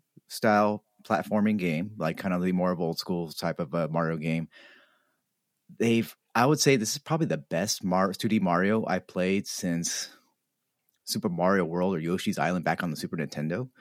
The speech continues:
If you want, 'cause, like, I think that was, like, the top tier platforming two D ones.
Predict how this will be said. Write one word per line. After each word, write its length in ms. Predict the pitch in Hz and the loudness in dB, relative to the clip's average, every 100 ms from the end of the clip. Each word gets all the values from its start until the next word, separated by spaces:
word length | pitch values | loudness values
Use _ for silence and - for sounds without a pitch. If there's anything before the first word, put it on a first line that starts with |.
| - _ _ | -20 _ _
If 140 | 85 | 0
you 80 | 104 | 4
want, 200 | 113 113 | 4 2
'cause, 140 | 120 | 2
like, 140 | 113 - | 2 2
I 60 | 107 | 0
think 160 | 113 | 2
that 200 | 98 107 | 4 4
was, 220 | 123 117 113 | 6 4 2
like, 220 | 107 - | 0 -2
the 80 | 104 | -2
top 340 | 98 95 - | 2 0 -2
tier 300 | - 104 101 | -2 0 0
platforming 840 | - 101 78 - 107 113 117 113 | 0 -2 -2 0 2 2 0 -6
two 120 | - 120 | -4 0
D 160 | 117 | 2
ones. 320 | 117 123 127 | 2 2 0